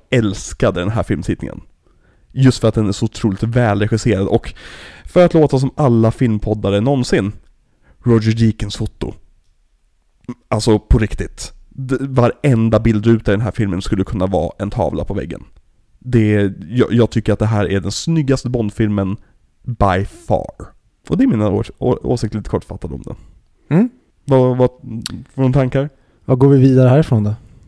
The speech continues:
Speaker 1: Vad, vad, vad ty-, vad tycker du om manuset?
Speaker 2: Jag, jag håller med dig om att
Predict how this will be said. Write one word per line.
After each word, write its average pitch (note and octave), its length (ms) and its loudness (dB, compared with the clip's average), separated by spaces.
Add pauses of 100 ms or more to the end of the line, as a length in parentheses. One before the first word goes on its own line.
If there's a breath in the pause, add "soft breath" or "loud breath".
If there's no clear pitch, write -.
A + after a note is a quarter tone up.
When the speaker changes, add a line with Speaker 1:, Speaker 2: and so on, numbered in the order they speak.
(380)
Speaker 1:
Vad, C#3+ 200 0
vad, A#2+ 260 -6
vad A2+ 200 0
ty-, B2+ 100 -8 (180)
vad - 180 -2
tycker C3+ 180 -2
du C#3 120 2
om C#4 100 0
manuset? - 560 -6 (1120 soft breath)
Speaker 2:
Jag, D3+ 180 4
jag D#3+ 140 4
håller F3+ 260 4
med F#3 400 6
dig A#2+ 180 4
om C3 160 4
att - 260 -2